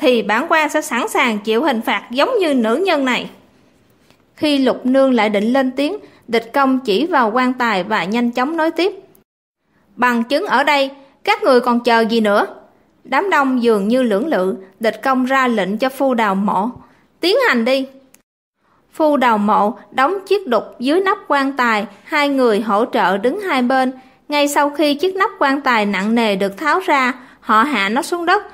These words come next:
Họ dùng cổ áo để che miệng và mũi lại,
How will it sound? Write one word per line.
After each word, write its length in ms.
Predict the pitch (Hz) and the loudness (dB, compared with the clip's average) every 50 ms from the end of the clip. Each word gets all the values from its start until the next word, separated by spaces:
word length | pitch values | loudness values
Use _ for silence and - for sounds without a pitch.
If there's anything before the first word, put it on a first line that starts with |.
| - - - _ | -20 -20 -20 _
Họ 200 | - 262 220 220 | -2 2 2 4
dùng 380 | 233 240 262 247 226 214 196 196 | 4 4 4 2 2 2 0 0
cổ 180 | - 190 190 | 0 2 2
áo 360 | 214 - - 262 277 330 403 392 359 | 2 2 0 0 2 0 0 -2 -4
để 220 | 285 196 208 214 226 | -4 0 0 0 0
che 300 | - - 294 285 277 277 | -2 0 0 0 2 2
miệng 360 | 269 240 202 185 196 208 233 - - - | 2 0 0 0 0 -2 -6 -8 -8 -4
và 200 | 240 226 208 202 | 0 0 0 0
mũi 260 | 196 196 196 202 233 311 | 0 0 0 0 2 2
lại, 320 | 320 202 - - 170 | 2 0 0 -2 -4